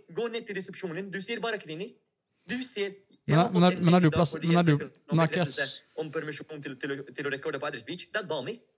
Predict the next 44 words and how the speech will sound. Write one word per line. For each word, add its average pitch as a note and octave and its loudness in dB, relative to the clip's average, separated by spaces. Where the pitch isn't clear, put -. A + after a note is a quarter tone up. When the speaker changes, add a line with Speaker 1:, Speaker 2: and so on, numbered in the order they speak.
Speaker 2:
Nå D#3 0
er E3+ 0
ikke G3 0
jeg G#3+ 2
så G3 2
Speaker 1:
Manageren E3 2
Speaker 2:
godt, E3 4
Speaker 1:
her F3+ -2
er D3+ -4
Speaker 2:
nå D3+ 2
er - 0
ikke G3 0
jeg F3+ 0
Speaker 1:
damer. D#3+ -2
Speaker 2:
godt, D#3+ -2
så E3+ 0
godt D3 2
kjent B2+ 4
Speaker 1:
Sjefen C#3 2
på C#3 6
Address C3+ 4
Speaker 2:
i, - -6
Speaker 1:
Beach F#3+ -8
er D3+ -8
en B2+ -4
dame. G2+ -6
Speaker 2:
i C#3 -2
Dubai, D3 6
men D#3+ 4
er D3+ 4
det D3+ -4
forskjellige C3+ 0
regioner B2 4
der C3 4
som C#3 4
har A#2+ 0
forskjellige B2 2
regler A#2 0
eller F3+ -4
forskjellige C3+ 0
lover? C3 2
Er D#3+ 2
det C#3+ 6
sånn? G#3+ 2